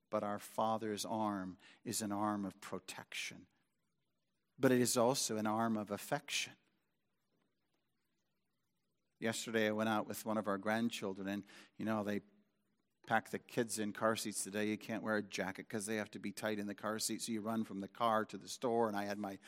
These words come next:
winter jacket on, and I wrapped her in and hugged her tight.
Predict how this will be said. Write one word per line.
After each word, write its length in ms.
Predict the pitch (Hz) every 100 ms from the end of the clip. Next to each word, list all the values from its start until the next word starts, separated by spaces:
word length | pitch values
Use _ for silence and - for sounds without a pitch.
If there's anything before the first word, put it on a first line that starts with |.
| - -
winter 240 | 143 120
jacket 480 | 107 151 135 - 120
on, 280 | 123 120 117
and 80 |
I 140 | 95 98 - -
wrapped 400 | 135 160 - -
her 100 | 139
in 300 | 131 135 123 - -
and 80 | -
hugged 320 | - 180 165
her 100 | 151
tight. 460 | 147 - 156 165 160